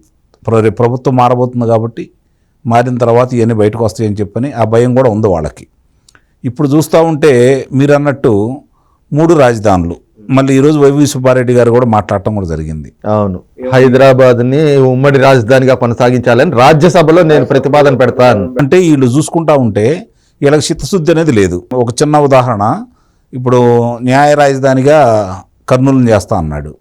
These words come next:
Speaker 1: దానికి సంబంధించిన విశ్వవిద్యాలయం వస్తే తీసుకొచ్చి మంగళగిరిలో పెట్టాడు. అంటే, వాళ్ళు రాజధాని ఎక్కడుంటే అక్కడే పెడతారు. ఈయన సరిగ్గా చూపించలేదు కాబట్టి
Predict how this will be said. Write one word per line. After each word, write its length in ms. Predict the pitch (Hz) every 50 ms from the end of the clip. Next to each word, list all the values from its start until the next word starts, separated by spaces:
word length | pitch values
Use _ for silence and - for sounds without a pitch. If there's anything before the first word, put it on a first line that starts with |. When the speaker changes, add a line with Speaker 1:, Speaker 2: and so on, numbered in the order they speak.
| _ - 101 _ _ _ _ _ _ _ -
Speaker 1:
దానికి 320 | 120 120 127 131 135 131
సంబంధించిన 560 | 123 - 127 135 143 147 147 147 139 143 143 139
విశ్వవిద్యాలయం 1000 | 143 143 135 127 131 131 123 117 - 151 143 139 127 131 135 131 131 123 120 113
వస్తే 480 | 110 - - - 123 92 90 107 135 - - _ _ _ _ _ -
తీసుకొచ్చి 320 | 151 147 127 - 151 143
మంగళగిరిలో 500 | 143 131 127 131 135 139 135 131 131 131
పెట్టాడు. 440 | 117 95 90 - - 80 73 67 - - _ 110 113 113 110 - _ _ _ _ _ _ _ _ -
అంటే, 160 | 113 113 127
వాళ్ళు 240 | 160 160 143 123 113
రాజధాని 340 | 113 117 123 131 143 143 143
ఎక్కడుంటే 300 | 131 - 131 131 139 135
అక్కడే 180 | - - 147 131
పెడతారు. 360 | 120 107 101 - 85 80 - - _ _ _ -
ఈయన 120 | 127 131 123
సరిగ్గా 340 | 113 - 127 139 151 151 156
చూపించలేదు 500 | 120 147 147 143 131 139 139 135 127 120
కాబట్టి 480 | 123 120 117 123 123 - 214 226 -